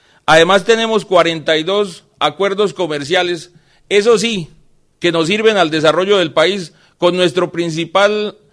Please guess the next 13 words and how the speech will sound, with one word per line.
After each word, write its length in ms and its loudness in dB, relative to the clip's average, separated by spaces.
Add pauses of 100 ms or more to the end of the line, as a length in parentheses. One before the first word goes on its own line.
(300)
socio, 640 -4 (120)
que 120 -4
es 80 -4
Venezuela, 720 -2 (280)
con 160 -2
Ecuador, 640 0 (380)
que 100 -4
son 160 0
economías 640 -2
equivalentes 720 -2
a 80 2
las 160 -2
nuestras. 540 -8